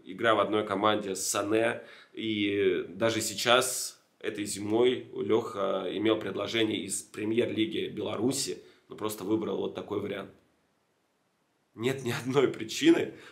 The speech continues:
почему Амкал этому составу «Динамо» должен был проигрывать.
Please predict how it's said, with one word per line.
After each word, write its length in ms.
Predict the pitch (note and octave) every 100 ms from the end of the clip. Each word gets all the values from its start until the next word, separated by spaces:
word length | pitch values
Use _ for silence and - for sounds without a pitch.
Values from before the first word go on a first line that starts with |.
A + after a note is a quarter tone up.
| -
почему 380 | B2 B2 C3
Амкал 400 | B2 - B2+ C3+
этому 280 | A2 A2 G2
составу 440 | F#2+ F#2 - A2+ G#2+
«Динамо» 420 | G2 A2 D3 B2+
должен 420 | G#2 A2+ A2 G#2
был 200 | G#2 G2
проигрывать. 640 | - G2+ A2 G2+ F#2 -